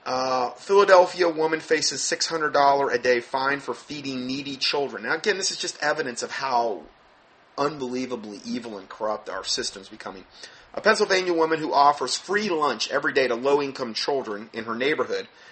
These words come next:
faces a six hundred dollar a day fine next summer if she continues because she did not clear the food giveaway with township officials. So, I mean, this is just insanity.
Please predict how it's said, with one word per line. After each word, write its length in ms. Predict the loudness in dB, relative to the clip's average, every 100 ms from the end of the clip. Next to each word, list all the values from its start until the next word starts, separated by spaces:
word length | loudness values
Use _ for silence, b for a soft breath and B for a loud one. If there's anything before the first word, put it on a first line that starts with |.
| B _
faces 400 | 2 4 -2 -2
a 100 | -2
six 400 | -2 2 0 0
hundred 540 | -2 0 0 -2 -2
dollar 340 | 4 6 6 2
a 100 | 2
day 200 | -2 -2
fine 540 | -4 -2 -2 -6 -12 -18 B B B B
next 280 | 2 2 2
summer 340 | 2 2 0 0
if 120 | 0
she 180 | -2 -4
continues 500 | -10 -10 -8 -8 -8
because 320 | -8 -4 -2
she 140 | -4
did 180 | -4 -4
not 320 | 0 -2 -2
clear 340 | -12 -8 -6 -6
the 80 |
food 320 | -8 -8 -8 -4
giveaway 540 | -6 -4 -6 -6 -8
with 200 | -12 -14
township 640 | -8 -6 -6 -6 -6 -8
officials. 720 | -14 -10 -10 -10 -12 -14 -16 -16 _ _ _ _ _ _ _ _ _ _
So, 200 | -8 -2
I 60 | -2
mean, 220 | -2 -8 -12 -16 -10
this 160 | -8
is 60 | -6
just 200 | -6 -6
insanity. 760 | -8 -4 -4 -4 -6 -10 -16